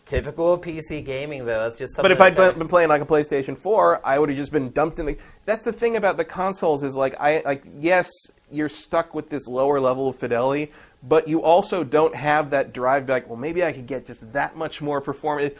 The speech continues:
Speaker 2: It's like being a ca-, a tinker on a car. It's like, well, on the
Speaker 1: Yeah.
Speaker 2: P C, like, "Maybe I could get, like, this much more out of it." Whereas on the PlayStation four, I'm just like, "No, that's what it is.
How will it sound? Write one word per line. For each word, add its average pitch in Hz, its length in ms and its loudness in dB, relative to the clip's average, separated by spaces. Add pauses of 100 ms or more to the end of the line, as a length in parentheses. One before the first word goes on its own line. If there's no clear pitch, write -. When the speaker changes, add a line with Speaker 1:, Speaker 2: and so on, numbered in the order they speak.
(140)
Speaker 2:
It's 170 160 -6
like 180 300 -4
being 190 200 -2
a 160 60 -2
ca-, - 440 -12
a 156 240 -2
tinker 170 560 -2
on 131 80 0
a 113 40 -6
car. 131 520 -2
It's 117 120 -6
like, 139 160 -4 (240)
well, 156 100 4
on 175 60 4
the 170 80 4
Speaker 1:
Yeah. 127 60 -6
Speaker 2:
P 233 120 -4
C, 240 200 -2
like, 160 140 4
"Maybe 190 300 -2
I 185 60 -2
could 165 160 -10
get, 156 160 -6
like, 135 140 -6 (160)
this 175 220 -4
much 165 220 -6
more 147 360 -2
out 139 220 2
of 120 100 -4
it." 110 120 -8 (140)
Whereas 175 200 4
on 170 60 2
the 160 80 2
PlayStation 180 480 -4
four, 196 140 -4
I'm 180 60 -4
just 180 60 -6
like, 165 100 -2
"No, 220 140 0
that's 156 220 -4
what 165 120 4
it 160 80 4
is. 123 220 0